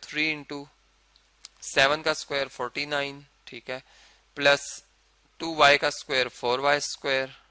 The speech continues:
मतलब ए स्क्वायर और बी स्क्वायर। अब माइनस टू ए बी लिखना, माइनस टू,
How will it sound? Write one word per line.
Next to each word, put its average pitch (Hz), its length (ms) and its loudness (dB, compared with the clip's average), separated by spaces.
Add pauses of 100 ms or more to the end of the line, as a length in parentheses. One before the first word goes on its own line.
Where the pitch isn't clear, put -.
(200)
मतलब 135 300 -6
ए 151 200 -2
स्क्वायर 143 340 -2
और 135 60 -6
बी 123 180 -8
स्क्वायर। 131 240 -10
अब 127 60 -6
माइनस 143 340 0
टू 170 100 -4
ए 160 80 0
बी 156 100 -4
लिखना, 147 280 -8
माइनस 143 480 -2
टू, 170 260 -14